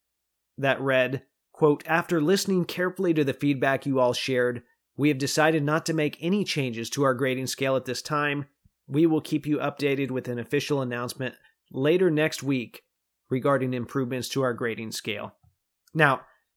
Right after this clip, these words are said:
I've talked about B G S numerous times on this show before. On episode one seventy-nine, I talked about their slab fiasco at last year's National.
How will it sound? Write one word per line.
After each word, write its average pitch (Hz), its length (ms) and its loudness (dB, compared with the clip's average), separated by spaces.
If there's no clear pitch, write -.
I've 196 160 2
talked 202 260 4
about 151 300 8
B 151 140 2
G 139 200 2
S 135 160 2
numerous 139 340 0
times 127 340 -4
on 123 100 -4
this 117 140 -4
show 120 220 -2
before. 139 640 0
On 127 260 -2
episode 143 460 0
one 147 240 0
seventy-nine, 135 680 0
I 127 80 -4
talked 143 300 -4
about 135 240 0
their 139 120 -2
slab 135 440 0
fiasco 135 480 0
at 135 140 0
last 135 300 -4
year's 139 180 -4
National. 135 640 -4